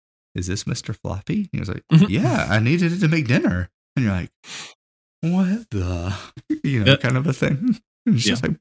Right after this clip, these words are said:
Speaker 1: "But Mister Floppy, I just saved him."
Speaker 2: <laughs>
Speaker 1: He's like, "And I thank you for it. Now dig in." And, um,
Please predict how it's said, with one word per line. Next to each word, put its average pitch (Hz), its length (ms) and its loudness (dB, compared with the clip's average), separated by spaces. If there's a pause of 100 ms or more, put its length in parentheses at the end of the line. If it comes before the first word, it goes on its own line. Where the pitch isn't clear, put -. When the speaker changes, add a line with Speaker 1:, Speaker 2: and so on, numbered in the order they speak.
Speaker 1:
"But 165 300 2
Mister 226 320 0
Floppy, 294 720 -2 (400)
I 175 60 2
just 214 260 2
saved 285 300 4
him." 104 380 4 (160)
Speaker 2:
<laughs> - 140 -20
Speaker 1:
He's 104 160 -2
like, 95 320 -4
"And 92 160 0
I 87 120 -2
thank 90 280 -6
you 90 100 -4
for 85 260 -6
it. - 120 -8 (360)
Now 98 120 0
dig 131 240 0
in." 208 380 2 (1080)
And, 92 760 2 (100)
um, - 540 -2